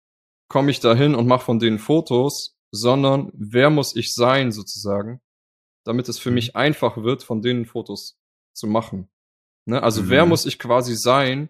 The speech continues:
Speaker 1: in dem Moment, wo ich da Backstage stehe, um dieses Foto zu bekommen, ohne dass jemand sagt,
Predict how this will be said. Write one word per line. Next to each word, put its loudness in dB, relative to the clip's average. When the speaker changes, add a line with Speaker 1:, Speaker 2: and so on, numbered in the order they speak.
Speaker 1:
in -6
dem 2
Moment, 2
wo -2
ich -6
da 0
Backstage -2
stehe, -2
um 0
dieses -6
Foto -2
zu -10
bekommen, -2
ohne 2
dass 0
jemand -2
sagt, -4